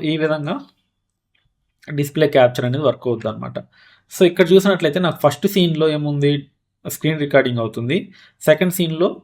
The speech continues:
నాకు డిస్‌ప్లే క్యాప్చర్ అవుతుంది. కానీ ఓబిఎస్లో ఉన్న డ్రాబ్యాక్ ఏంటంటే మీరు అన్ని సీన్స్‌ని ఇండివిడ్యువల్‌గా రికార్డ్ చేయలేరన్నమాట.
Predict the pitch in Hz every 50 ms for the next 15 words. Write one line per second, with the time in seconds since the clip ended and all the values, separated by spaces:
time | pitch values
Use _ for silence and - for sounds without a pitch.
0 | _ _ _ _ _ _ _ 143 147 156 151 202 208 165 147 127 - - 165 160
1 | 151 - 139 120 120 120 - 127 120 110 - - 113 117 123 - - _ _ _
2 | _ _ _ _ - - _ _ _ _ - 185 196 202 226 240 240 233 208 170
3 | - - _ _ _ _ - 165 180 180 226 208 214 208 196 180 170 143 139 143
4 | 139 139 151 147 - 151 135 131 131 131 127 123 147 180 214 202 156 165 170 147
5 | 147 170 180 214 214 226 214 - - _ _ _ _ _ - 180 170 - - 180
6 | 170 170 156 - 269 269 208 175 175 180 196 180 185 190 185 190 160 147 147 160
7 | 151 143 - 143 127 123 120 120 113 117 110 113 -